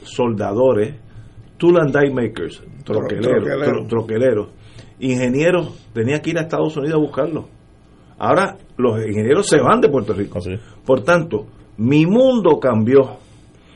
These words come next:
Speaker 1: Y yo pensaba que el, el viento venía del norte, ahora está viniendo del sur. Las carreteras están peor que en Santo Domingo, el, el sistema educativo es una cosa.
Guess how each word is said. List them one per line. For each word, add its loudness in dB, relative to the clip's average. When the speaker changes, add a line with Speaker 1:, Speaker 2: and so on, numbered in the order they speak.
Speaker 1:
Y -2
yo 4
pensaba 2
que -2
el, -2
el -2
viento -2
venía 2
del 2
norte, -2
ahora -4
está -4
viniendo -2
del -2
sur. -8
Las -10
carreteras -2
están -6
peor 2
que -2
en -2
Santo -6
Domingo, -2
el, 2
el -2
sistema -4
educativo -2
es -6
una -2
cosa. -6